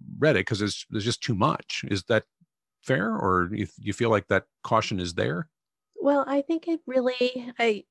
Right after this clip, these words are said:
Speaker 2: so yes, I think that that is something that nonprofits need to be aware of when they are looking at the systems, is the cost of the system themselves, uh, as opposed to what it's going to cost to make it work the way they need it to work.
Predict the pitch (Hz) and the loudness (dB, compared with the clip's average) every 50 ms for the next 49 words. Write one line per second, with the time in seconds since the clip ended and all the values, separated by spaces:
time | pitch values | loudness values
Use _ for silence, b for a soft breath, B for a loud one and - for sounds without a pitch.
0 | _ 202 202 - - - - 240 226 214 208 185 175 156 - - - - - 185 | _ -20 -20 -20 -20 -2 0 2 2 2 2 -2 -6 -8 -14 -20 -12 -2 0 2
1 | 190 190 - - 226 240 247 247 - _ - 220 208 202 - 185 180 180 175 175 | 2 2 0 0 0 0 0 0 -4 _ -4 -4 -4 -2 0 0 2 2 4 2
2 | 175 165 - - 175 165 160 - - 165 156 156 147 151 151 151 - 165 160 - | 2 0 -2 -4 -4 -4 -4 -4 -2 -2 -2 -2 -2 -4 -6 -4 -4 -2 -2 -2
3 | 147 160 170 156 143 143 - - 143 - - 156 - _ - 151 147 - - - | -4 -6 -8 -8 -8 -8 -12 -14 -14 -14 -16 -16 -12 _ -8 -8 -8 -10 -12 -10
4 | - 160 156 156 - - 175 165 151 147 156 156 151 143 143 139 - - - - | -6 -2 -2 -2 0 0 0 0 0 -2 -2 -2 -2 -2 -2 -4 -6 -8 -12 -14
5 | - - 180 170 160 165 160 160 160 156 156 147 147 165 175 165 - - 160 156 | -8 -6 -4 -4 -2 -4 -4 -4 -4 -4 -4 -6 -6 -6 -6 -6 -6 -6 -6 -6
6 | 147 139 - - 165 156 - - 147 - - 151 156 160 151 151 - - 202 196 | -6 -8 -8 -10 -10 -8 -8 -8 -8 -8 -8 -6 -6 -6 -6 -8 -6 -2 -2 0
7 | 180 170 - - _ 196 196 180 - - - - - 196 190 196 196 196 - - | 0 -2 -6 -6 _ 0 0 0 -2 -6 -6 0 4 4 4 4 2 -2 -6 -12
8 | - - - - 185 170 165 160 160 - 170 160 - - 160 - - - 165 160 | -14 -14 -4 0 2 2 2 0 -2 -4 -4 -4 -4 -6 -8 -6 -4 -4 -2 0
9 | 156 156 151 151 - - - 170 170 175 220 247 - - - B B B B B | 0 0 -2 -4 -2 0 0 0 2 0 -2 -4 -6 -10 -18 B B B B B
10 | B B B B - 175 160 151 147 151 151 - 180 - _ - 180 170 165 156 | B B B B 4 6 6 6 6 4 2 -2 -6 -8 _ 2 4 4 4 2
11 | 160 - - - - - - - - 185 175 - 190 185 175 170 165 - - - | -2 -8 -16 -20 -20 -20 -6 0 2 2 4 6 8 8 8 8 6 2 -2 0
12 | - 175 165 160 156 156 151 151 - 165 165 170 165 160 165 165 165 - - - | 4 4 6 6 4 4 2 -2 -2 0 2 2 4 4 2 0 -2 -4 -4 -2
13 | 165 156 156 151 151 - - 151 147 147 - - - 160 151 143 - 156 147 185 | 0 0 0 -2 -4 -2 -2 -2 -2 -2 -4 -4 -4 -2 -2 -2 -4 -6 -6 -4
14 | 190 180 170 156 _ - 170 156 156 156 151 156 156 160 160 160 170 165 196 202 | -4 -4 -4 -2 _ -2 0 2 2 2 2 2 2 2 2 2 2 2 2 0
15 | - - 240 226 226 240 262 320 349 - - | 0 -2 -2 -2 0 0 0 -2 -4 -6 -12